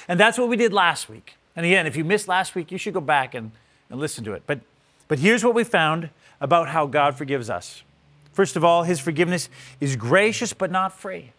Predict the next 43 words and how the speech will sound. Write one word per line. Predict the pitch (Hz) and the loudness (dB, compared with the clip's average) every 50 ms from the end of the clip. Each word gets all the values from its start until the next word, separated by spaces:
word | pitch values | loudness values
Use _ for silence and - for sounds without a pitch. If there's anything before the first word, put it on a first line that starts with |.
| _ _ _ _ _ _ _ _ _ _ _ | _ _ _ _ _ _ _ _ _ _ _
It | - | -10
was | 143 139 151 | -8 -6 -6
incredibly | 151 143 - - - 202 202 190 156 170 165 | -6 -8 -10 -6 -4 -2 -2 -2 -2 -6 -8
costly. | - - 123 110 110 110 - - - 110 113 | -6 -6 -6 -6 -6 -8 -14 -18 -18 -12 -8
The, | 135 151 - - - - | -8 -8 -8 -10 -18 -12
the | - - | -10 -10
price | 131 - - - 220 233 233 - - | -10 -4 0 2 4 4 4 2 0
that | 233 | -2
Jesus | 185 151 - - 220 226 202 214 202 | -4 -2 -2 -2 0 0 0 -2 -4
paid | - - 196 196 196 190 190 175 - - - - - | -8 -6 -4 -2 -2 -2 -2 -4 -8 -16 -20 -10 -6
on | - 160 170 | -4 -2 -2
the | 175 | -4
cross | 170 - - 196 190 185 185 | -4 -2 0 2 2 2 0
for | - 175 165 | -2 -4 -4
our | 170 | -4
sins | - - - 220 214 190 156 | -4 -4 -4 -2 -2 -2 -2
was | 160 175 160 | -2 -2 -4
incredibly | 185 175 190 156 - - - - - - - - 214 226 214 202 202 190 175 156 - _ _ _ _ _ _ _ _ _ _ - 175 | -4 -6 -8 -8 -8 -12 -20 -20 -20 -16 -12 -12 -10 -10 -8 -6 -6 -6 -6 -8 -14 _ _ _ _ _ _ _ _ _ _ -12 -10
great. | 127 110 127 151 127 113 104 101 - - - - _ _ _ _ _ _ _ _ _ _ _ _ _ _ _ _ _ | -8 -4 -4 -4 -4 -4 -8 -14 -18 -20 -20 -20 _ _ _ _ _ _ _ _ _ _ _ _ _ _ _ _ _
But | - 123 | -8 -4
then | 185 180 170 | -2 -2 0
God, | 151 185 175 180 175 | 0 0 0 0 0
in | 175 165 | -2 -4
turn, | - - - 208 190 175 160 135 - _ _ _ _ 139 | -6 -6 -4 -4 -4 -4 -4 -6 -10 _ _ _ _ -12
graciously | 123 117 147 180 190 180 - 180 - - 165 | -4 0 2 2 2 0 -4 -10 -10 -6 -2
offers | 151 147 147 139 - 147 - | -2 0 0 -2 -4 -8 -10
forgiveness | - - - 139 120 143 127 127 139 - - | -12 -14 -12 -8 -6 -6 -6 -6 -8 -10 -12
to | 151 | -14
whoever | 123 - 170 180 190 - - 196 214 196 202 | -12 -8 -8 -6 -6 -4 -4 -2 -2 -2 -2
would | 190 196 170 147 | -2 -4 -4 -6
receive | 160 147 - - 135 113 107 | -8 -10 -10 -10 -12 -12 -14
it. | 117 - _ _ _ _ _ _ _ _ _ _ _ _ _ _ _ _ _ _ _ _ _ _ _ _ _ _ | -16 -20 _ _ _ _ _ _ _ _ _ _ _ _ _ _ _ _ _ _ _ _ _ _ _ _ _ _
But | 160 143 | 0 2
then | 185 190 185 | 2 2 2
secondly, | - - 220 208 - 208 196 190 | 0 0 0 0 0 0 0 -2
we | 185 | 0
talked | - 202 185 185 - | 0 2 0 0 0
about | 185 170 170 165 - | 0 0 0 0 -2
this. | 175 160 139 | -4 -8 -4
God's | - - 156 156 165 170 - | -2 2 2 2 2 0 -2
forgiveness | - - - 151 135 160 156 160 170 - - | -6 -10 -8 -6 -4 -4 -4 -4 -6 -8 -8
is | 165 135 - | -10 -12 -12
conditional. | - - 139 123 131 190 202 - - - 101 90 - | -10 -10 -8 -6 -4 -4 -4 -6 -10 -14 -16 -18 -20